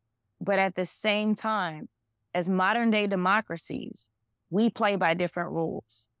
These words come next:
And, and so, uh, it, it is my hope and, and prayer that in the conversations that our Secretary of State, uh, Defense, um, a-, are having with Israel,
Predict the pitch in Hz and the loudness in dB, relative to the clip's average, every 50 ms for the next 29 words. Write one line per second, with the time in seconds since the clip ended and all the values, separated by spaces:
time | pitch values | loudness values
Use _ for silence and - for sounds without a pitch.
0 | _ _ _ _ _ _ _ - 170 175 175 175 170 165 165 165 - - - - | _ _ _ _ _ _ _ -2 0 2 2 2 2 2 0 -2 -4 -8 -10 -4
1 | - 175 175 175 160 - - 175 170 165 160 156 156 156 - - - 156 156 156 | -2 -2 -2 -2 -2 -2 2 2 4 4 4 4 2 0 0 0 0 0 0 0
2 | 151 156 - - 175 170 - - - 185 180 180 185 185 165 185 170 156 156 151 | -2 -4 -4 -4 -2 -4 -2 -2 0 0 2 2 0 -2 -2 -4 -6 -6 -6 -2
3 | 156 170 170 170 160 - _ _ - - 160 160 156 151 - - 160 156 - - | 0 0 0 0 -2 -4 _ _ -8 -6 -4 -4 -4 -4 -4 -4 -6 -6 -6 -4
4 | - 175 170 170 170 165 160 160 170 - _ _ _ _ _ _ _ _ - 170 | -2 0 2 2 2 2 0 0 -4 -8 _ _ _ _ _ _ _ _ -2 0
5 | 165 165 165 170 165 170 165 160 - - 180 175 185 175 175 165 - - 170 170 | 2 2 2 2 0 0 -2 -2 -2 -2 -2 0 0 0 -2 -4 -4 -4 -4 -4
6 | 170 - - 156 156 156 156 156 - - 165 160 156 147 127 - _ _ _ _ | -4 -4 -6 -6 -6 -6 -6 -8 -6 0 0 2 4 2 2 0 _ _ _ _
7 | _ _ _ _ _ _ _ - 175 190 185 - - 190 160 175 165 - 175 165 | _ _ _ _ _ _ _ -2 0 0 0 0 -2 -2 -2 -2 -4 -4 -2 -2
8 | 160 156 156 160 - - 165 156 151 156 - - _ _ _ _ _ _ _ _ | -2 -2 -2 -4 -4 -4 -2 -2 -2 -2 -6 -8 _ _ _ _ _ _ _ _
9 | _ _ - 165 160 151 151 143 143 135 120 - 165 160 - - - 190 180 165 | _ _ -8 -6 -4 -4 -2 -2 -4 -4 -4 -4 -6 -6 -4 -2 0 2 2 2
10 | 147 - - - - - - _ _ _ _ _ - - 185 165 139 131 127 - | 0 -2 -6 -10 -10 -10 -12 _ _ _ _ _ -8 -6 -4 -4 -4 -6 -8 -8
11 | - - 156 143 - - 165 165 156 165 185 185 180 185 180 180 170 160 160 165 | -2 -2 0 0 2 2 2 2 2 2 0 0 0 0 0 0 0 0 0 0
12 | 156 185 185 180 170 - - - - _ _ _ _ _ _ _ _ - 202 208 | 0 2 2 2 0 -2 -6 -14 -18 _ _ _ _ _ _ _ _ 0 2 2
13 | 214 180 185 185 170 165 160 151 151 151 156 - | 2 2 0 0 0 0 -2 -2 -4 -6 -10 -12